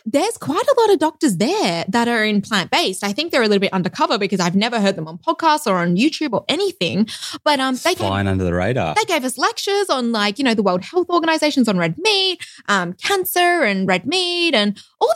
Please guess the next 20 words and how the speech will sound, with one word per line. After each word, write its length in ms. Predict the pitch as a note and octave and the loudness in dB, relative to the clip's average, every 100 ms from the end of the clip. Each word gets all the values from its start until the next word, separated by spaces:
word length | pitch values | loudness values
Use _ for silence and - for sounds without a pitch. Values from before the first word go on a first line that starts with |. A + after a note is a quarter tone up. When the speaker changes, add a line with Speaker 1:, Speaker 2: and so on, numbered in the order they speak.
| D5+ | 2
Speaker 1:
these 100 | A#4 | 0
kind 240 | F4 C#4+ | -2 -4
of 140 | B3 | -2
nutrition 420 | B3 C4 C#5 - C#5+ | -2 -2 -2 0 2
lectures, 400 | G3 - G#3 G3+ | 2 0 0 2
um, 160 | G3+ F3+ | 0 0
you 80 | C#4+ | 0
know, 100 | A#3+ | 0
the 100 | A3+ | -4
power 300 | - C#4+ - | -2 0 0
of 80 | - | 0
antioxidants. 760 | C4 D4+ C5 - G4 G#3+ F3 | -2 0 -2 0 -2 -2 -4
And 60 | B2 | -4
I 20 | |
was 140 | G3+ F#3+ | -2 -2
like, 120 | E3+ | -4
"Well, 140 | - | -6
this 160 | - D#4 | -6 -2
is 140 | A3+ | -2
cool." 320 | - - A#3 | -4 -2 0